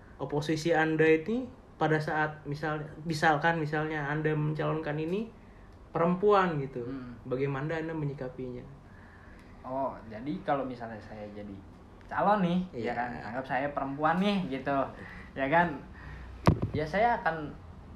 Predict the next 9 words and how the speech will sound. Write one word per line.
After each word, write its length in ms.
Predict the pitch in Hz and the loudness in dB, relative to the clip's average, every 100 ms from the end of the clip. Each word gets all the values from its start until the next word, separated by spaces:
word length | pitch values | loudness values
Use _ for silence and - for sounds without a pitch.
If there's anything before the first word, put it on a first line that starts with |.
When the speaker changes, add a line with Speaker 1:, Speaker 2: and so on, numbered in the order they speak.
| - - - - - - | -16 -16 -16 -18 -18 -18
Speaker 2:
mengikuti 560 | - 160 180 180 180 180 | -6 0 2 0 -2 -4
contohnya 400 | 180 160 156 151 | -2 -2 -2 -6
seperti 400 | 165 - 147 143 | -8 -8 -6 -4
Bu 160 | 139 135 | -4 -4
Susi 240 | 135 143 | -4 -4
dengan 240 | 127 123 123 | -4 -6 -6
keberaniannya 680 | 127 127 123 135 180 185 147 | -6 -2 -2 2 2 2 -2
gitu. 240 | 131 117 107 - | -4 -6 -12 -8
Walaupun 400 | 120 127 127 160 | -4 -2 -2 -4